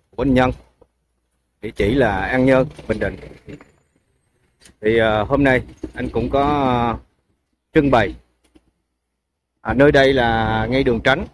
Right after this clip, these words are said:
của thị xã An Nhơn. À, đoạn, à, gần cây xăng Thiên Hà, Đại Thiên Hà quý vị.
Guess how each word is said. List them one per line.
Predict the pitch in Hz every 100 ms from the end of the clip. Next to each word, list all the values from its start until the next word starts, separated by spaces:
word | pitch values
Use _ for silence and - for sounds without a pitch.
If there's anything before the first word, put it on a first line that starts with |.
| _ _
của | 120
thị | 120
xã | 110 110
An | 147 143
Nhơn. | 139 139 135 - _ _ _ _ _ _ _ _ _ _ _ _ _ _ _ _ _ _ _ _
À, | _ -
đoạn, | 120 104 123
à, | 123 123 123 123 123 120
gần | 123 113 110
cây | 127
xăng | 135 151 147 131 _ _
Thiên | - 175
Hà, | 131 127 95 76 _ _ _ _ _ _ _
Đại | - 107
Thiên | 107 143
Hà | 117 110
quý | 104 135
vị. | 104